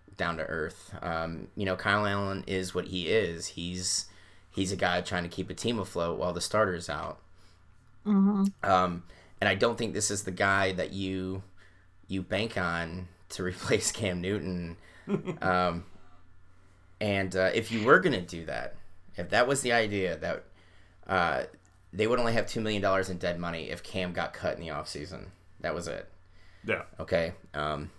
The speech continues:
Speaker 2: Yeah,
Speaker 1: you
Speaker 2: no, he's definitely, like, a, just make do until
Speaker 1: Yeah,
Speaker 2: the end of the season.
Speaker 1: but you have Will Grier there.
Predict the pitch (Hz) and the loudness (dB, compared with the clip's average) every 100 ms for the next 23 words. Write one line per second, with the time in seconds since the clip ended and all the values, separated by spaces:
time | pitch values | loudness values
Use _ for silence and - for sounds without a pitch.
0 | - - - - - - - 262 262 254 | -20 -20 -20 -20 -20 -14 4 6 6 4
1 | 247 285 294 294 285 277 285 262 240 226 | 2 0 0 -2 0 2 4 4 2 0
2 | 220 220 190 - - - - 285 - - | -2 -8 -10 -16 -20 -18 -6 -6 -6 -20
3 | - 220 247 254 180 175 233 208 190 185 | -8 -2 0 0 -4 -6 -4 -2 -6 -12
4 | - 226 202 233 294 190 220 208 233 - | -14 -8 0 8 8 8 4 -2 -6 -2
5 | - 135 117 135 135 127 127 110 160 107 | 6 6 6 4 6 4 2 4 4 4
6 | 85 85 57 87 | 2 -2 -4 -8